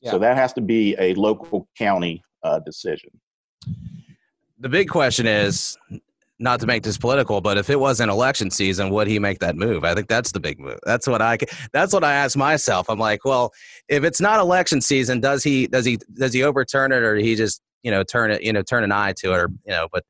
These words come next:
Speaker 1: it was just interesting how it, it, it literally, if you look at the timeline of stories that broke, it went three days ago, bands weren't allowed. Two days ago, bands are allowed. It was, it was that quick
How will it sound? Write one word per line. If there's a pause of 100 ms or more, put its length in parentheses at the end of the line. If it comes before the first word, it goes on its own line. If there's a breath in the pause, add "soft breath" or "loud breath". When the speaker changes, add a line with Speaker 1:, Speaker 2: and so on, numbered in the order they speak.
(460 soft breath)
Speaker 1:
it
was
just
interesting
how
it,
it, (400 soft breath)
it
literally,
if
you
look
at
the
timeline
of
stories
that
broke,
it
went (480)
three
days
ago,
bands
weren't
allowed.
Two
days
ago,
bands
are
allowed. (240)
It
was, (160)
it
was
that
quick